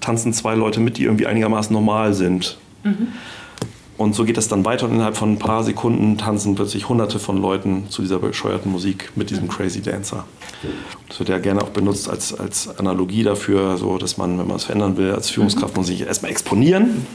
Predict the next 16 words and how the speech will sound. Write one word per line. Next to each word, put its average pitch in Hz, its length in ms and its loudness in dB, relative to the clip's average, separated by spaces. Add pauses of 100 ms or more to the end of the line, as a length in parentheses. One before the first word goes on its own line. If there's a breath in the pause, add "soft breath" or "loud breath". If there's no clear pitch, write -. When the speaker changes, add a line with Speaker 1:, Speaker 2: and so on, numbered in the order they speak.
(380)
Speaker 1:
und 117 360 2
wahrscheinlich 107 340 2
zu 113 200 0
ziemlich 110 320 0
bescheuerter 113 380 2
Musik 110 360 0
blöd 107 160 0
rumzappeln 135 580 0
und 107 80 0
sich 107 140 -2
eine 110 80 2
Zeit 107 200 -2
lang 101 120 -2
zum 101 160 -2
Horst 123 220 -2
machen. 139 220 0